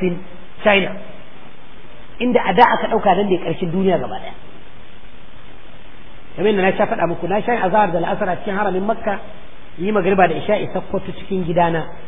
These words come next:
a rana guda. Ba so ɗaya ba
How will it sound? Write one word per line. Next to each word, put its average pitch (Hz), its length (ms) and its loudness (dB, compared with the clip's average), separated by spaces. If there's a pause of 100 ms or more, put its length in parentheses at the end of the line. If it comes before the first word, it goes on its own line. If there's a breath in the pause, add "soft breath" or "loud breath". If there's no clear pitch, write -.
(800)
a 139 40 -6
rana 170 220 2
guda. 143 180 -4 (1300)
Ba 175 160 2
so 247 100 2
ɗaya 247 200 10
ba 233 140 6